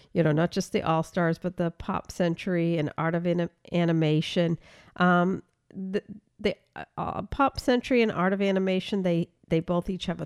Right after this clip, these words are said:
third pool, whereas the other two resorts have two pools at each location. So it's two pools at All Star Sports, two at All Star Movies, and two at All Star Music. So it's not like you're sharing pools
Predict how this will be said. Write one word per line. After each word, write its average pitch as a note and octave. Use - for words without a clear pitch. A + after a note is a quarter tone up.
third E3+
pool, F#3+
whereas D#3+
the D#3+
other E3
two F3
resorts F3
have E3+
two G3
pools F#3
at -
each G#3+
location. D#3+
So D3+
it's -
two A#3
pools F#3+
at -
All D3+
Star -
Sports, G3+
two F#3+
at -
All D3
Star D#3
Movies, E3
and E3+
two -
at -
All C#3+
Star -
Music. D#3+
So -
it's -
not F3+
like E3
you're E3
sharing D3+
pools D#3+